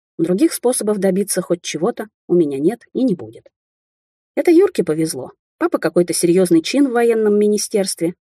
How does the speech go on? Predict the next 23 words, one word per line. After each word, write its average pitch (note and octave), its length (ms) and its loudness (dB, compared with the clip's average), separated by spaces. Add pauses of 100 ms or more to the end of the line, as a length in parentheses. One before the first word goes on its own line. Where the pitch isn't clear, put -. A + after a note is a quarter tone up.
(220)
Я F#3 100 0
даже F3+ 180 4
не F3 100 6
в - 60 -10
курсе - 300 -2
была, F3+ 240 -2 (220)
кто - 240 0
именно. D#3 400 2 (580)
Вся A3 200 -4
родня G#3+ 260 0
с - 80 -8
обеих F#3+ 280 -2
сторон — B3 440 -4 (140)
столичная B3 580 0
потомственная E3+ 760 0
интеллигенция E3+ 880 0 (360)
с - 120 -8
соответствующим D#3+ 760 -2
отношением D#3 580 0
к - 40 -10
жизни A3+ 400 -4 (120)
и B3+ 100 -8
запросами. F3 640 -10